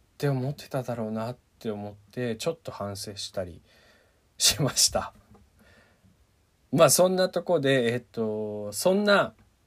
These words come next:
えっと、こともありつつ、うん、まあ、近況はそんなとこです。で、これからどうやってその曲を広めていこうかなっていうか、どういう風にプロモーションしようかっていうのを、まあ、ツッチーさんと二人で考えようかなん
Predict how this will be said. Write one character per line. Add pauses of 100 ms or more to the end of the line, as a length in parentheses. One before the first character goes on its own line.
(1000)
え
っ
と、 (380)
こ
と
も
あ
り
つ
つ、 (240)
う
ん、
ま
あ、
近
況
は
そ
ん
な
と
こ
で
す。
で、
こ
れ
か
ら
ど
う
や
っ
て
そ
の
曲
を
広
め
て
い
こ
う
か
な
っ
て
い
う
か、
ど
う
い
う
風
に
プ
ロ
モ
ー
シ
ョ
ン
し
よ
う
か
っ
て
い
う
の
を、
ま
あ、
ツ
ッ
チ
ー
さ
ん
と
二
人
で
考
え
よ
う
か
な
ん